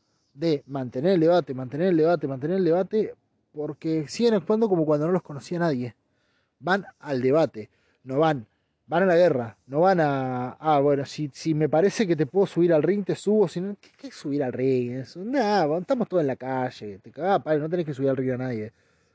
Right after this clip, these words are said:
Toda la calle, estamos todos a la misma altura, somos todos seres humanos, no importa quién te conoce y quién no. Si estás seguro de lo que opinás, eh, defendelo y a la mierda. Eso.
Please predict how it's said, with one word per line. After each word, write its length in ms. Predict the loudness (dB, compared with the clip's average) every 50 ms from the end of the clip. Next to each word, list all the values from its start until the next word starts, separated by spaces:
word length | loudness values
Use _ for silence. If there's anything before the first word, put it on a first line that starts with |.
| _ _ _ _ _ _ _ _ _ _ _ _ _ _ _ _ _ _ _ _ _
Toda 160 | -10 -6 -4 -2
la 40 |
calle, 180 | 0 0 -2 0
estamos 260 | -2 -2 -2 0 0
todos 120 | 2 2 4
a 20 |
la 40 | 4
misma 160 | 2 2 0
altura, 400 | -2 -2 -2 -2 -2 -2 -2 -4
somos 240 | -8 -10 -10 -10 -8
todos 160 | -6 -8 -6 -4
seres 180 | -2 -2 -2
humanos, 440 | -2 -2 -4 -6 -6 -8 -8 -10 -10
no 180 | -10 -10 -8 -6
importa 440 | -6 -2 0 0 0 0 -2 -4 -6
quién 160 | -8 -8 -6
te 80 | -4
conoce 300 | -4 -4 -4 -6 -8 -10
y 20 | -12
quién 140 | -10 -10 -8
no. 200 | -8 -10 -10 -12
Si 160 | -14 -20 -20
estás 240 | -10 -8 -8 -8 -6
seguro 320 | -2 0 2 4 4 4
de 60 | 4
lo 80 | 2 2
que 60 | -2
opinás, 520 | -4 -6 -6 -6 -2 -2 -2 -2 -4 -8 -14 -12
eh, 420 | -10 -8 -6 -6 -8 -8 -10 -12
defendelo 500 | -12 -14 -14 -14 -12 -6 -2 0 0 0
y 40 | 0
a 60 | -2
la 80 | -4 -6
mierda. 280 | -6 -6 -8 -8 -10 -14 _ _ _ _ _ _ _ _ _ _ _ _ _ _ _ _ _ _ _ _ _ _ _ _ _ _ _ _ _ _ _ _ _ _ _ _ _ _ _ _ _ _ _ _ _ _ _ _ _ _ _ _ _ _ _ _ _ _ _ _ _
Eso. 440 | 2 2 2 2 0 -6 -6 -6 -8